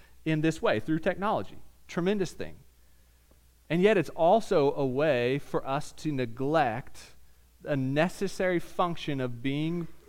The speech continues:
part of the body of Christ and being present with the church. It's necessary. And trying to separate those two is like trying to, taking the head away from the body.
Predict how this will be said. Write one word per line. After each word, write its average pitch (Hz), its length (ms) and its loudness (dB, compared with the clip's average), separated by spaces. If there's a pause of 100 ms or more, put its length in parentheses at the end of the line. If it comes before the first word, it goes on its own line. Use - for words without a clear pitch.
part 143 340 4 (140)
of 135 320 2
the 139 80 0
body 131 380 0
of 113 120 -6
Christ 131 380 0
and 127 100 -6
being 127 200 -6
present 123 600 -2
with 139 360 -2 (260)
the - 40 -10
church. - 520 -2 (1400)
It's - 180 -2
necessary. 170 520 0 (220)
And 180 140 2
trying 196 360 4
to 180 80 0
separate 208 580 2
those 220 240 2
two 240 320 -2 (720)
is 170 160 4
like 196 220 8
trying 202 340 2
to, 160 260 2 (2000)
taking 190 340 2
the 156 80 2
head 143 440 6
away 147 260 2
from - 200 -2
the 117 80 0
body. 110 460 2